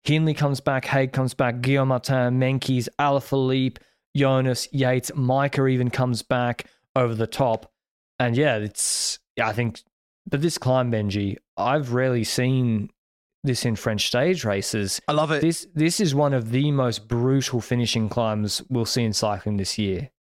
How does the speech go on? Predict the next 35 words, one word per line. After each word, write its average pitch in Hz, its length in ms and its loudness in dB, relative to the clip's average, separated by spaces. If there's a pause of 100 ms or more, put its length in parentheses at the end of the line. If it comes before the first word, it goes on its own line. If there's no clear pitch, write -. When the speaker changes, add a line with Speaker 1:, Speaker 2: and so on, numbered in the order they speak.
(360)
Speaker 2:
What 190 160 2
is 180 140 0
Rampa 180 440 -2
Inhumana 151 600 0
in 135 140 -2
French? 120 640 -4 (1200)
That 160 180 2
is 107 120 2
the 104 100 2
real - 160 2
Speaker 1:
Um, 101 60 -2
Speaker 2:
question. 113 540 -4 (480)
Animal? 190 580 -2 (140)
No, 139 240 0
that's 165 280 0
it. 147 140 0
That's 180 200 0
not 156 220 2
it. 180 400 0
Speaker 1:
<laughs> - 60 -20 (540)
Speaker 2:
<laughs> 247 420 -10
I - 800 -6
don't 160 160 0
know. 113 160 2
Speaker 1:
Yeah. 104 220 -2 (120)
Speaker 2:
I 151 100 -4 (220)
Speaker 1:
I - 80 2
don't 117 80 2
Speaker 2:
generally 120 300 4
Speaker 1:
know. 120 100 -2
Speaker 2:
don't 147 240 0
know 147 120 0
what 139 160 2
it's 135 120 -6
called, 156 300 2